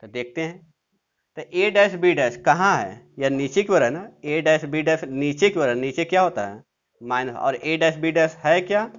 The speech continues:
तो प्रतिबिंब की लंबाई। प्रतिबिंब की लंबाई को क्या माने हैं? एच आई। और ये नीचे की ओर है, इसलिए क्या हो जाएगा? माइनस।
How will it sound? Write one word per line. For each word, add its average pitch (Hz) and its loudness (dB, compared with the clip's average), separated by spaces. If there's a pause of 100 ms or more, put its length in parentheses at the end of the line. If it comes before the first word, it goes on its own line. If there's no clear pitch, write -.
(440)
तो 143 -8
प्रतिबिंब 151 -2
की 143 -6
लंबाई। 113 -2
प्रतिबिंब 135 -6
की 156 -8
लंबाई 147 2
को 160 -6 (600)
क्या 165 0
माने 170 -4
हैं? 190 -10 (360)
एच 117 -12 (180)
आई। 90 -16 (1900)
और 131 -4
ये 147 -4
नीचे 147 0
की 196 -2
ओर 190 2
है, 196 2
इसलिए 170 -4
क्या 175 -2
हो 170 2
जाएगा? 190 -4 (460)
माइनस। 117 -10